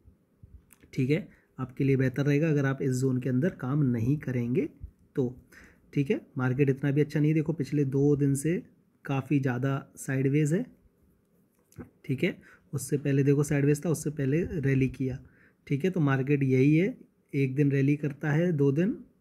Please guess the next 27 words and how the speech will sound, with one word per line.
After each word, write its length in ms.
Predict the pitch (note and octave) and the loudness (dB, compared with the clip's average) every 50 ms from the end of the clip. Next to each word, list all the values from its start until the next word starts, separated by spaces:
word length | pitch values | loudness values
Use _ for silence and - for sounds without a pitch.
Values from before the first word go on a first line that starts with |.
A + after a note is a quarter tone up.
| _ _ _ - | _ _ _ -16
साइडवेज 460 | - - C#3 C3 C3 B2+ C3+ B2+ B2 | -8 -4 -2 0 0 0 0 0 -2
हो 80 | B2+ B2+ | -2 -4
जाता 340 | B2+ B2 A#2+ A#2+ - C#3+ | -4 -6 -8 -8 -12 -14
है, 100 | C#3+ D3+ - _ _ _ _ _ _ _ - | -14 -14 -16 _ _ _ _ _ _ _ -10
तो 60 | D3 | -6
आप 180 | C#3+ C3+ C3 - | -6 -4 -4 -4
इससे 200 | C#3 - - - | -6 -6 -4 -4
थोड़ा 200 | C3+ C3+ C3+ C#3 | -2 0 0 0
बच 240 | C3+ B2+ C3 B2+ - | 0 -2 -2 -4 -6
के 160 | - - F3 | -6 -4 -2
रहें 180 | D#3 E3 F#3 A#3+ - - _ - | -2 -2 -2 -4 -8 -12 _ -8
तो 80 | C#3+ C3 | -6 -4
आपके 300 | B2+ B2+ B2 - - C#3+ | -4 -4 -6 -4 -4 0
लिए 160 | C3+ D3 D3+ | 0 2 2
ज़्यादा 420 | C3+ C3 B2 A#2+ C3+ D3+ G#3+ G#3+ - - _ _ - | 2 0 0 -2 -2 -4 -6 -8 -12 -16 _ _ -6
बढ़िया 280 | B2+ B2+ B2 B2+ C#3 C#3+ | -2 0 2 2 2 2
रहेगा। 320 | C#3+ C#3+ C#3+ C#3+ F3 B3 - - | 2 2 2 0 0 -2 -4 -4
Let's 220 | C#3 C3+ D3 D3+ - | -2 -2 -2 -2 -2
see 140 | - G#3 G3+ | -2 -2 -2
फ्राइडे 360 | - - C3 B2+ B2+ C#3 C#3 | -2 -2 0 0 2 2 2
को 120 | C#3+ D#3 | 0 0
कैसा 340 | D3 - D3 C3 - - D3 | -2 -2 -4 -4 -4 -2 -2
मूव 260 | C#3 C3+ C3+ C#3 C3+ C#3+ | 0 0 0 0 0 0
रहता 240 | C3+ B2 B2 C3+ | -2 -2 -2 -2
है 80 | C#3 C#3 | -4 -4
कैसा 300 | C#3 - B2+ - - C#3+ | -2 -4 -6 -4 -4 -2
नहीं, 300 | C3 B2 A2 A#2+ F#3 | -2 -2 -2 -2 -4